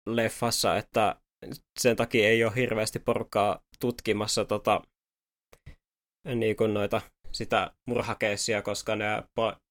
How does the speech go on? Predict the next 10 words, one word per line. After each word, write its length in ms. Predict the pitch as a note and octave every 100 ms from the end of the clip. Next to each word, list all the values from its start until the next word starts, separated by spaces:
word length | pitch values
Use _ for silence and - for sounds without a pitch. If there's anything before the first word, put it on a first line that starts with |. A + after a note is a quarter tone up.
| -
tota, 360 | A2 A2+ G2 G2+ -
poliisilla 580 | A#2 A2 G#2+ A2+ A2
on 100 | A2
niin 160 | A2+ G#2+
paljon 300 | A2 A2 G#2+
tota, 420 | A#2 A#2 B2 A2 - - - - - _ _ -
resursseja 720 | A2 A#2 G2 A#2+ - B2 G#2+
niinku 300 | G#2+ G#2+ A2+
tota, 300 | G#2 A#2 A#2+ - - - - - _ _ -
noissa, 460 | G#2 G#2 A#2 G#2